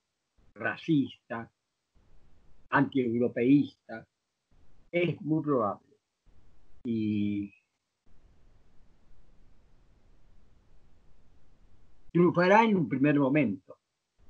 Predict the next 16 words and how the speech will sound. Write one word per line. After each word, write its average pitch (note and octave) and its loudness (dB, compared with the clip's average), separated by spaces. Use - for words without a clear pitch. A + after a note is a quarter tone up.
pero B2 0
no D#3 6
por C#3 0
mucho C#3+ -2
tiempo, F#3 0
porque D3 -4
eso F3 -6
está C#3+ -6
en G#2+ -12
contra C#3 -4
de A2+ -4
la G#2 -4
realidad. G#2+ -4
La G#2+ -6
realidad A2+ -4
es - -20